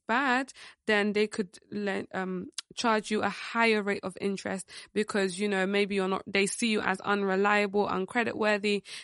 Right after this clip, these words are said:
and they wanna charge you interest so that in case of in casities, in terms of in case they do not get your money, their money back from you, then they are charging you a higher rate of interest. Which is sometimes a catch twenty-two, because it's like, if you had,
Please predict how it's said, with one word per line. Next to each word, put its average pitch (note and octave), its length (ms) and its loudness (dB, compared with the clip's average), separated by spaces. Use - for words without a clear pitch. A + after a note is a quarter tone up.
and G3 240 0
they G#3 60 4
wanna A3 240 0
charge G3+ 300 0
you - 80 -2
interest G3+ 420 -2
so G#3 160 6
that G#3 220 4
in A3 240 2
case C#4 460 4
of G#3+ 180 -4
in G#3 100 -2
casities, G3+ 680 -4
in G3+ 140 0
terms G3+ 280 0
of F#3+ 140 -2
in G3 140 -2
case G#3+ 240 2
they G3+ 120 -2
do G3+ 160 -2
not G3+ 200 -2
get G3+ 200 -4
your F#3+ 160 -2
money, A3+ 460 0
their G3 300 2
money A3 320 2
back G3+ 240 -2
from G3+ 260 -2
you, G3 300 2
then G3+ 300 2
they G3 160 2
are F#3+ 120 0
charging G3 380 -2
you F#3+ 120 -2
a F#3+ 80 -2
higher F#3+ 340 0
rate F#3 240 -2
of F3+ 140 -8
interest. - 640 -4
Which C#4 180 0
is C#4+ 120 2
sometimes B3 460 2
a G#3 80 -6
catch - 260 -6
twenty-two, G3 480 -2
because F#3 360 -6
it's F#3 160 -8
like, F3+ 360 -4
if G3 240 -8
you F#3+ 100 -8
had, G#3 420 -4